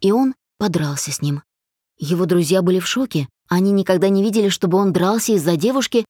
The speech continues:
тем более из-за чужой. Стас смущался и благодарил. Аня осторожно прикладывала лед к его щекам и подбородку, а спустя полчаса шепнула на ухо: "Жду тебя в туалете". Кирилл удивился, но пошел.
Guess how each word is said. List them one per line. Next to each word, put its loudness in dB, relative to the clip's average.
тем -2
более 0
из-за -2
чужой. -2
Стас -2
смущался 0
и 0
благодарил. 0
Аня 2
осторожно 0
прикладывала 0
лед 2
к -16
его 2
щекам -2
и 2
подбородку, 0
а -2
спустя -2
полчаса -2
шепнула 0
на 2
ухо: -4
"Жду -2
тебя -4
в -10
туалете". -4
Кирилл 2
удивился, 0
но 0
пошел. -2